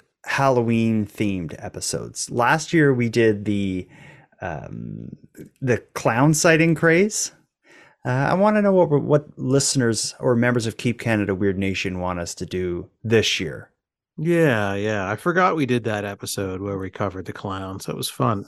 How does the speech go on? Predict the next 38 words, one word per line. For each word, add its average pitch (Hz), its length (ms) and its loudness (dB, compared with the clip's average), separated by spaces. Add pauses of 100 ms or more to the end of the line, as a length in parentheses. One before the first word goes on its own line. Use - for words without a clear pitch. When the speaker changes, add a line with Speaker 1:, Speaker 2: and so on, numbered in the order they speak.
Speaker 1:
I 143 120 2
love 117 320 4
that. 90 280 -2
Yeah, 117 380 4
I 120 80 4
wanna 151 220 4
find 151 200 2
something 123 260 -2
fun 104 280 -2
to 92 80 -6
do 95 160 -4
this 92 300 -4
year 85 160 -4
as 85 180 -6
well. 78 340 -4
Um, 87 280 -6 (100)
any 170 240 2
listeners 147 480 4
out 120 140 4
there 117 160 4
who 110 100 0
have 107 160 4
any 104 160 0
ideas 101 380 0
on 92 240 -4 (340)
what 131 240 0
they 143 100 6
would 127 160 4
like 113 260 2
to 107 80 -6
hear 95 440 0 (180)
for 104 180 -4
Halloween 98 560 -2
content 95 500 -6
from 90 160 -10
Keep - 180 -16
Canada 87 340 -6
Weird, 87 360 -2